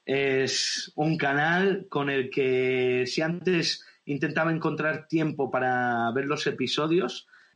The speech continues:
em, ahora en formato de podcast me acompaña a todas partes, y no lo digo desde un punto de vista comercial, simplemente yo mientras saco a,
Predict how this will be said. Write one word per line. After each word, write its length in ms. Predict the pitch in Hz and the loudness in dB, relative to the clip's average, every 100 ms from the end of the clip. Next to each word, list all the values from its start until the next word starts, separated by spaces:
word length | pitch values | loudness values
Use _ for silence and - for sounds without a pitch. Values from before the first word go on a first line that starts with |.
| _ | _
em, 460 | 127 131 131 131 127 | -2 0 0 0 2
ahora 420 | 127 143 147 143 | 2 4 2 2
en 180 | 131 131 | 0 0
formato 440 | 131 131 131 131 | 0 2 2 2
de 140 | 123 | 0
podcast 420 | 117 147 - 175 120 | 0 -2 0 -2 0
me 100 | 113 | -2
acompaña 640 | 113 107 117 123 127 120 | -2 -2 -2 0 0 2
a 120 | 113 | 0
todas 260 | - 117 110 | 0 -2 0
partes, 460 | 135 143 131 110 120 | -2 -2 -4 -6 -4
y 60 | |
no 120 | 113 | 0
lo 120 | 127 123 | 0 2
digo 380 | 127 127 131 131 - - | 2 2 2 -2 -6 0
desde 180 | 127 | 2
un 100 | 143 | 2
punto 300 | 139 139 151 | 2 0 2
de 100 | 139 | 4
vista 220 | 127 127 127 | 4 2 2
comercial, 440 | 117 107 - 127 | 0 0 0 0
simplemente 720 | 127 120 120 123 127 139 135 135 - - _ | 0 0 2 2 0 0 0 -4 -16 -20 _
yo 520 | - 127 143 143 143 143 | -4 0 2 2 2 2
mientras 400 | 143 131 135 - | 2 0 -2 -2
saco 540 | 143 - 151 151 151 | -2 2 2 4 4
a, 420 | 151 147 147 - | 4 2 2 -2